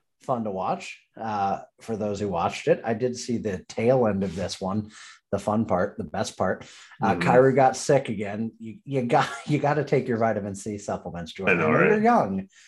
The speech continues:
Speaker 1: I know you're young, but either drink some orange juice or take some pills, baby, 'cause we gotta keep you on the ice.
Speaker 2: <laughs> You gotta pop those pills,
Speaker 1: Not
Speaker 2: baby.
Speaker 1: the right kinds of pills, not,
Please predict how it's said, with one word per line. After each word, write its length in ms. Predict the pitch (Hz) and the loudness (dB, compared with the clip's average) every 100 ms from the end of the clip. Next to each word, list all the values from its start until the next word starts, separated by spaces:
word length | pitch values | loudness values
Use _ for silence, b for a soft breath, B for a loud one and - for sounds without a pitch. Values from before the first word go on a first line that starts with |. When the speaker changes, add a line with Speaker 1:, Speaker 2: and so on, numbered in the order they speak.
| b b | b b
Speaker 1:
I 60 | - | -6
know 140 | 131 | -2
you're 200 | 170 202 | 0 2
young, 440 | 196 202 135 110 110 | 2 2 0 -2 -6
but 240 | 117 120 117 | -6 -6 -6
either 240 | 135 131 123 | -10 -6 -4
drink 280 | 127 160 190 | 0 -2 -2
some 180 | 180 | 0
orange 280 | 160 151 139 | 0 0 -2
juice 380 | 143 139 131 - - | -2 0 -2 -4 -4
or 80 | |
take 240 | 123 127 117 | 0 0 0
some 160 | 113 | -6
pills, 300 | 98 95 78 | -6 -6 -8
baby, 400 | - 82 78 76 _ | -10 -10 -12 -20 _
'cause 300 | - 101 104 | -12 -10 -8
we 80 | 110 | -6
gotta 220 | 110 120 | 4 4
keep 240 | - 95 | 4 -6
you 60 | 87 | -8
on 100 | 85 | -12
the 180 | 85 - | -12 -14
ice. 180 | - - | -6 4
Speaker 2:
<laughs> 20 | |
You 60 | |
gotta 160 | 214 110 | 8 8
pop 280 | - 92 - | 8 4 8
those 180 | 95 92 | 6 6
pills, 220 | 131 127 | 6 8
Speaker 1:
Not 360 | 233 269 247 185 | 10 10 8 4
Speaker 2:
baby. 120 | 202 | 0
Speaker 1:
the 100 | 220 | 2
right 340 | 202 233 247 | 6 6 6
kinds 380 | - 202 190 143 | 4 2 4 2
of 120 | 139 | -2
pills, 380 | 117 135 101 98 | 0 0 0 -2
not, 280 | 160 180 185 | 0 0 -2